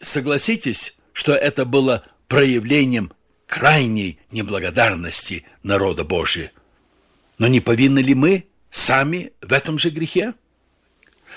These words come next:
Возлюбленные, мы должны покаяться и исповедовать этот ужасный грех неблагодарности, ибо в основе неблагодарности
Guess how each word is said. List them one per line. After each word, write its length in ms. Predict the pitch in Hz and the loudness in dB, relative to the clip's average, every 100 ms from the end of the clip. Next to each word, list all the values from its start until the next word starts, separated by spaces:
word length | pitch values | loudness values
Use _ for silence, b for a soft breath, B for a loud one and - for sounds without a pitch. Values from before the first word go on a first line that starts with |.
| B | B
Возлюбленные, 640 | 165 170 233 185 131 104 - _ b b b | 2 2 2 0 0 -2 -8 _ b b b
мы 120 | 143 214 | 2 2
должны 320 | 220 180 180 | 2 2 0
покаяться 760 | - 165 165 120 80 - - 80 | -2 -2 0 0 0 -2 -4 -6
и 260 | - 160 - | -8 -6 -2
исповедовать 680 | 131 - 156 190 120 117 117 | 0 0 2 2 2 -4 -4
этот 320 | 139 - - - | -6 -6 -6 -2
ужасный 720 | 131 - 262 233 - - 196 | 0 0 2 4 2 0 -4
грех 400 | 123 190 175 151 | 0 0 0 -4
неблагодарности, 920 | 160 165 160 151 120 95 92 - 98 B B B | -4 -2 0 0 0 0 -2 -2 -4 B B B
ибо 240 | 170 143 | 2 2
в 100 | 143 | 2
основе 500 | 135 - - 247 220 | 2 2 4 2 2
неблагодарности 1040 | 202 202 190 185 180 170 143 143 - 147 | 0 2 2 2 2 2 2 0 0 -2